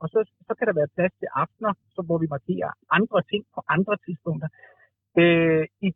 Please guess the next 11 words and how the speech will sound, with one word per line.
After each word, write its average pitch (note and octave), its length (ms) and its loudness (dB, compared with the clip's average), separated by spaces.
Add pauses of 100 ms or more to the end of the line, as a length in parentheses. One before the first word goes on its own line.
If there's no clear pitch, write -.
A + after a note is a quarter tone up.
(180)
i, - 20 0 (380)
i G3 120 4
den A3+ 180 4
her A3+ 80 6 (120)
debat, E3+ 300 0 (120)
der D#3+ 140 0
har D3 80 -4 (120)
været, D#3 320 2 (160)
øh, A4+ 120 2 (120)
de E3 60 -20 (120)
seneste F3+ 320 -2